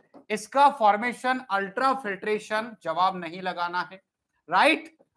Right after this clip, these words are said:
अल्ट्राफिल्ट्रेशन से सीएसएफ़ नहीं बनता है मेरे बच्चों, सीएसएफ़ का फॉर्मेशन केवल सिक्रेशन प्रोसेस के माध्यम से होता है। तो ये भी अपने आप में एक बहुत ही इंपॉर्टेंट सवाल होता है।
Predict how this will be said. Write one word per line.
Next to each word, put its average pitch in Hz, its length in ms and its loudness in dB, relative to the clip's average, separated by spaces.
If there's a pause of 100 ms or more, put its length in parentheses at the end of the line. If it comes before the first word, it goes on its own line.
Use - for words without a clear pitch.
(120)
अल्ट्राफिल्ट्रेशन 214 1200 0
से 214 260 -4
सीएसएफ़ 185 680 -10
नहीं 156 340 -6
बनता 151 360 -4
है 147 140 -6
मेरे 139 220 -8
बच्चों, 180 440 -4 (320)
सीएसएफ़ 208 560 2
का 185 200 6
फॉर्मेशन 156 680 -4
केवल 151 420 -6
सिक्रेशन 190 720 -4
प्रोसेस 135 580 -4
के 151 80 -6
माध्यम 123 440 -8
से 190 240 -4 (440)
होता 151 260 2 (100)
है। 123 60 -6 (440)
तो 202 60 8
ये 190 280 12
भी 220 160 8
अपने 180 280 6
आप 165 200 6
में 175 100 2
एक 135 120 -6
बहुत 151 340 4
ही 165 60 -4
इंपॉर्टेंट 139 460 0
सवाल 151 320 4
होता 156 320 0
है। 156 80 -14